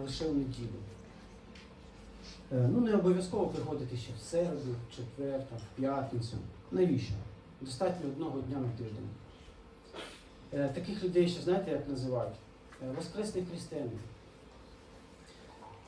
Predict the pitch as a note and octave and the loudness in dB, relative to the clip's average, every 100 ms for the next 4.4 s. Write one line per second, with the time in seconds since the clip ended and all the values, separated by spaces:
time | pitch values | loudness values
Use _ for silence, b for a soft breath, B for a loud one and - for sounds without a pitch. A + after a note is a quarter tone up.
0 | - - - C3+ E3 D#3+ D3+ C3+ B2+ C3+ | -14 -12 -8 0 4 6 6 4 2 4
1 | C3+ A#2+ A#2+ B2+ B2+ - G3 - C#3 C#3+ | 6 8 8 6 4 4 0 0 0 2
2 | C#3+ C3+ D3 C3+ C3 G#2+ - - - - | 4 4 4 4 4 4 -6 -12 -18 -20
3 | - - - B B B F3 D#3 F#3 E3 | -20 -14 -12 B B B -6 2 2 4
4 | D3 F3 C3+ A#2+ | -2 -2 -2 -2